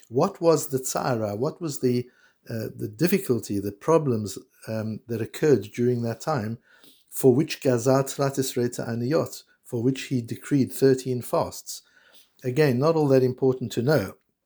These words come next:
What is important for us is there's a conversation between Rabbi Yehuda Nasiya and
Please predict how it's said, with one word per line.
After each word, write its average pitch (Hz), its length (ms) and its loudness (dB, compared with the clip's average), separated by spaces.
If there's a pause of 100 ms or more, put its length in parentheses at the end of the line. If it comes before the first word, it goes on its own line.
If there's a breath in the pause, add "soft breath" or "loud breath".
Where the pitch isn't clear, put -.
(560)
What 139 180 2
is 214 140 6
important 127 420 2
for 123 140 2
us 143 200 0
is 131 120 -6
there's 131 160 0
a 127 40 2
conversation 139 800 0
between 135 440 0 (420 soft breath)
Rabbi 123 200 0
Yehuda 139 380 4
Nasiya 131 680 2
and 117 360 -4